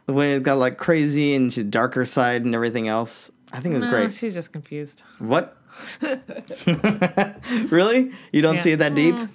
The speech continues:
Speaker 2: nah.
Speaker 1: You don't see it that deep?
Speaker 2: Yeah, and, and she's, like, one of the first models, so, I mean, you know, I don't know.
Speaker 1: Oh, my gosh.
Speaker 2: I don't know about
Speaker 1: Bernard.
Speaker 2: this. Bernard, I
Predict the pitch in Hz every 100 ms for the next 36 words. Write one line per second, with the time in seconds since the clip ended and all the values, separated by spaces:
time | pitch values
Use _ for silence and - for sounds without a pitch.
0 | - 196 156 156 - - 139 143 156 147
1 | 151 165 175 - - _ _ _ 175 175
2 | 165 202 208 226 233 254 262 262 226 196
3 | 175 175 165 156 160 156 151 143 139 139
4 | 143 147 143 147 143 160 180 190 185 190
5 | 196 170 147 143 147 - _ _ - 143
6 | 120 113 104 101 110 107 - - - 147
7 | 165 139 127 117 - - - - _ _
8 | 233 247 262 285 294 285 - - 233 233